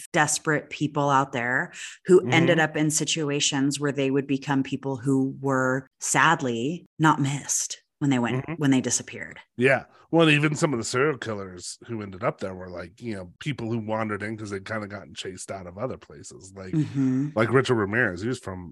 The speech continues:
Speaker 2: El Paso, you know?
Speaker 1: Mm-hmm, mm-hmm.
Speaker 2: Um, so it's,
Speaker 1: Um,
Speaker 2: yeah, it's just, like, it's, like, the, a bad combination of people being kinda shoved into one place, you know?
Speaker 1: Right. Along with,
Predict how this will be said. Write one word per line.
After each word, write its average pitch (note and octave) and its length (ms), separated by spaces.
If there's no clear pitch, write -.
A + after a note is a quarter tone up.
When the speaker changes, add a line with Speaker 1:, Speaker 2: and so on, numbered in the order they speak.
Speaker 2:
El E2+ 100
Paso, - 520
you F#2+ 160
know? E3+ 140
Speaker 1:
Mm-hmm, C#3 640
mm-hmm. D3+ 300
Speaker 2:
Um, G2+ 240
so - 480
it's, G#2 80
Speaker 1:
Um, F3 240
Speaker 2:
yeah, C3 240
it's A2+ 140
just, D3+ 180
like, A#2+ 220
it's, A#2 220
like, A#2 220
the, G#2 280
a B2+ 100
bad B2 460
combination G#2+ 960
of G2+ 280
people F#2+ 360
being F#2 220
kinda F#2+ 240
shoved F#2+ 440
into F2+ 200
one F2 260
place, - 640
you E2+ 140
know? D3+ 80
Speaker 1:
Right. F3+ 440
Along G3+ 480
with, A3+ 160